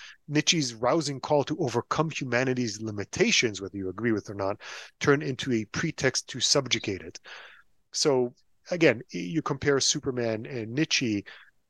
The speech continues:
um, it really depends, uh, you know, which version of the Übermensch. But, uh, Superman, in the short answer, is the rebuttal to the Übermensch. Übermensch is might makes right, the will to power.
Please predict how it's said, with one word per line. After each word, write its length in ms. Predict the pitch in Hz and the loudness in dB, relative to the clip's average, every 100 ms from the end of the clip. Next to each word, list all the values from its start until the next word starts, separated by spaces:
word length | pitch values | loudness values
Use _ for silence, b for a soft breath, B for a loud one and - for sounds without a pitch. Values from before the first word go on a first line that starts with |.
| - | -4
um, 800 | 135 113 113 110 107 107 104 117 _ _ | 0 2 4 2 0 -4 -10 -12 _ _
it 160 | - 127 | -6 -2
really 200 | 131 139 | 2 2
depends, 560 | - - 123 113 104 - - | 2 0 0 0 -4 -6 -8
uh, 40 | 113 | -6
you 160 | 117 | -4
know, 120 | 107 | -4
which 480 | 117 156 190 156 139 | -6 -8 -2 2 4
version 260 | 123 117 117 | 4 4 2
of 80 | 98 | -2
the 80 | |
Übermensch. 480 | 147 120 104 92 85 - | -4 -4 -6 -6 -8 -4
But, 200 | 131 120 - | -2 -2 -4
uh, 300 | 76 - - - B B B B _ _ _ - | -8 -8 -10 -14 B B B B _ _ _ -4
Superman, 600 | - - 226 214 202 180 - | 0 2 2 2 2 2 -4
in 140 | 135 | -2
the 80 | 123 | 2
short 340 | - 165 160 - _ _ - | 4 4 2 0 _ _ -4
answer, 300 | 117 - 123 | 0 0 0
is 180 | 120 | 0
the 120 | 110 117 | 0 0
rebuttal 600 | 113 98 120 117 95 - - | 0 2 4 4 2 -4 -12
to 100 | - | -8
the 120 | 117 | -6
Übermensch. 580 | 135 101 92 85 80 - B B B B _ _ - | -6 -8 -8 -10 -6 -6 B B B B _ _ 0
Übermensch 400 | 170 156 143 123 | 4 6 4 0
is 120 | 110 | -4
might 360 | 117 120 113 - | 0 2 2 -2
makes 200 | 98 - | -4 2
right, 240 | 131 151 - | 4 4 -2
the 100 | 107 | -6
will 140 | 98 | -4
to 120 | 98 | -6
power. 420 | 107 135 143 143 | -4 0 2 0